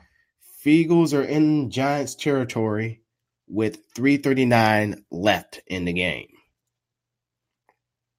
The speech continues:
And right now, my laptop is buffering. So let me go ahead and use this buffering break. Uh, no, mine just popped back on. All right,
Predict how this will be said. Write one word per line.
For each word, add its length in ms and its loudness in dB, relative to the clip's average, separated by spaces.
And 120 -10
right 200 -8
now, 260 -6
my 520 -10
laptop 480 -12
is 100 -10
buffering. 460 -6
So 220 -4
let 180 -2
me 80 -4
go 160 -6
ahead 360 -6
and 200 -8
use 280 -6
this 240 -6
buffering 460 0
break. 420 -2
Uh, 140 6
no, 180 6
mine 240 2
just 200 -10
popped 180 0
back 140 -2
on. 220 -16
All 80 -4
right, 220 0